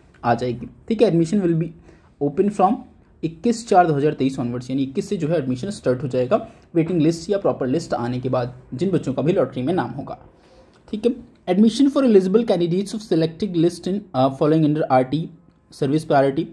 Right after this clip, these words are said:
first and second sort, uh, fall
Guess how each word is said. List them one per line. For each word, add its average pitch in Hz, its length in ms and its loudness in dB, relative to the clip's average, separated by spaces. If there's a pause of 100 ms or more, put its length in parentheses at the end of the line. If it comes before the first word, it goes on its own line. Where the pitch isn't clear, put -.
(520)
first 156 240 -2
and 151 140 -2
second 190 280 -4 (340)
sort, 175 380 2
uh, 139 160 0 (300)
fall 202 260 4